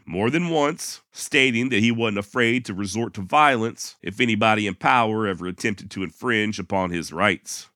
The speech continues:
And more often than not, George Nielsen would toss in his two cents as well. Described as an instigator, George was known to get folks all kinds of riled up, to quote-unquote "stir the shit,"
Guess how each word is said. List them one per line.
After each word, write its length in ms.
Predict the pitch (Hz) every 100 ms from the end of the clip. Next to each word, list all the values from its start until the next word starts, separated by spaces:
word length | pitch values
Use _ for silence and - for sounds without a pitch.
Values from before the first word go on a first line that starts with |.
| _ _ _ _
And 240 | 69 90 113
more 280 | 120 135
often 360 | 143 135 - 127
than 160 | 131 165
not, 280 | 165 143
George 420 | 117 123 120 104 123
Nielsen 600 | 156 151 - 104 117 -
would 120 | 85 -
toss 300 | 151 135 135
in 140 | 135
his 200 | 139 139
two 240 | - 131
cents 380 | 120 120 120 120
as 120 | 101
well. 440 | 92 110 120 92 - _ _ _ _
Described 580 | 76 - 117 113 110 120
as 140 | 98
an 80 | 92 135
instigator, 800 | 135 - 117 101 95 101 131 _
George 340 | - 110 110 98
was 160 | 92
known 320 | 127 113 110 120
to 200 | 76 -
get 180 | 110 104
folks 360 | - 113 107 131
all 200 | 135 135
kinds 440 | 165 135 127 123
of 80 | 120
riled 400 | 117 117 110 107
up, 280 | 113 - _ _
to 60 | -
quote-unquote 720 | - 117 113 110 107 117 117
"stir 400 | - - 143 147
the 100 | 143
shit," 440 | 147 - 147 139